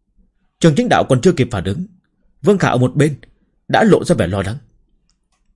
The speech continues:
"Thỏ Vương, ngươi, ngươi sẽ không chiếm tiện nghi của muội muội ta chứ?" Trường Chính Đạo sửng sốt. Lúc này Trường Chính Đạo mới cảm nhận được chỗ ngực biến thành dưa hấu,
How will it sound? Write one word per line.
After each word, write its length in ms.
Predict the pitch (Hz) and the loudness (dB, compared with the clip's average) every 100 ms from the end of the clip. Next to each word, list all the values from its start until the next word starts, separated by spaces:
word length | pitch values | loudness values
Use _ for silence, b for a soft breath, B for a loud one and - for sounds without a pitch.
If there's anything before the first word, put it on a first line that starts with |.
| _ _ - | _ _ -4
"Thỏ 240 | 135 101 | 0 0
Vương, 220 | 123 165 143 _ _ | 0 -4 -6 _ _
ngươi, 340 | 156 165 165 - _ _ _ _ | 2 4 2 -2 _ _ _ _
ngươi 140 | 143 | -2
sẽ 100 | 156 | 0
không 220 | 220 143 - | 0 0 2
chiếm 200 | 175 254 | 2 2
tiện 220 | 143 156 | 0 2
nghi 120 | 180 | 2
của 120 | 170 | 2
muội 180 | 123 - | 0 2
muội 180 | 165 - | 2 4
ta 100 | 131 | 2
chứ?" 220 | 113 196 - - _ _ _ _ _ _ _ _ _ _ | 2 0 0 -14 _ _ _ _ _ _ _ _ _ _
Trường 160 | 151 127 | 2 2
Chính 120 | 226 | 0
Đạo 140 | 123 | -2
sửng 220 | 92 120 87 | -2 -6 -6
sốt. 180 | - - _ _ _ _ _ _ _ _ _ _ | -10 -16 _ _ _ _ _ _ _ _ _ _
Lúc 200 | 151 254 | -2 0
này 240 | 143 123 123 | 2 0 2
Trường 120 | 160 | 0
Chính 120 | 226 | 0
Đạo 140 | 202 135 | -2 0
mới 120 | 214 | -2
cảm 200 | 180 113 | 0 0
nhận 100 | 113 | 0
được 120 | 113 - - _ | -4 -10 -16 _
chỗ 180 | 180 233 | 0 2
ngực 180 | 135 - | 0 0
biến 200 | 156 220 | 0 0
thành 160 | 135 110 | 0 0
dưa 140 | 139 | 0
hấu, 240 | 117 170 | 0 -2